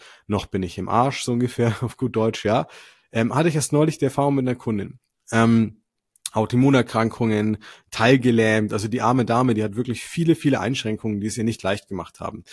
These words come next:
Und die musste abnehmen, auch wegen ihren Gelenken unter anderem. Und wir haben mit ihr ganz, ganz toll abgenommen.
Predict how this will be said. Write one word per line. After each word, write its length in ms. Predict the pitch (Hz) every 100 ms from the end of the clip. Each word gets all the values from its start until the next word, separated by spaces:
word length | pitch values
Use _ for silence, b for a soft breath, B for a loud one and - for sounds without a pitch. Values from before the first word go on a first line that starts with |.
| B B
Und 80 | -
die 60 | 127
musste 320 | 160 160 131
abnehmen, 500 | 151 - 147 143 135
auch 180 | 117 -
wegen 160 | 117
ihren 140 | 113 107
Gelenken 400 | 98 101 - 101
unter 220 | 92 87
anderem. 380 | 85 87 92 92 _ B B B
Und 120 | - 117
wir 80 |
haben 60 | 131
mit 140 | 160
ihr 80 | 139
ganz, 260 | 117 147 -
ganz 200 | 135 -
toll 180 | 120 98
abgenommen. 600 | - 107 95 82 -